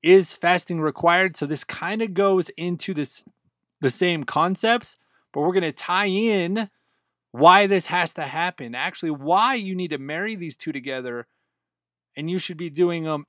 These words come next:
equally as much, and they should both be a priority. So in today's episode, you're gonna wanna stay with me because I'm gonna break it all down,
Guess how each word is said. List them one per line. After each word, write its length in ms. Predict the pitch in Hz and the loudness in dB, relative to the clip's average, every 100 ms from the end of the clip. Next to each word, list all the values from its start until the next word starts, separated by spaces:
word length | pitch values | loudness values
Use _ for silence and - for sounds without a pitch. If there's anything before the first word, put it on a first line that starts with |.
| - | -8
equally 480 | 190 - 202 202 | -10 -6 -6 -2
as 160 | 185 139 | -2 -2
much, 520 | 151 160 143 - - _ | -4 -4 -4 -10 -16 _
and 80 | - | -10
they 120 | 147 | -10
should 200 | 143 147 | -8 -8
both 280 | 127 156 170 | -4 -4 -2
be 100 | 151 | -4
a 80 | 156 | -4
priority. 800 | - 139 135 131 131 123 104 - _ | -4 -2 -2 -2 -2 -4 -8 -14 _
So 180 | _ 165 | _ -4
in 80 | 156 | -4
today's 320 | 143 190 202 | 0 2 2
episode, 320 | 214 185 196 | 2 0 0
you're 160 | 175 185 | 2 2
gonna 100 | 214 | 2
wanna 200 | 202 190 | 2 0
stay 560 | - - - 208 214 226 | -4 -10 -6 -2 0 0
with 280 | 214 226 | -2 -2
me 240 | 190 165 127 | -4 -6 -6
because 380 | 113 127 165 - _ _ | -10 -8 -8 -8 _ _
I'm 80 | 147 | -10
gonna 80 | 135 | -4
break 320 | 151 165 - | 0 2 4
it 60 | |
all 140 | 196 214 | 4 6
down, 340 | 214 196 226 | 4 2 -2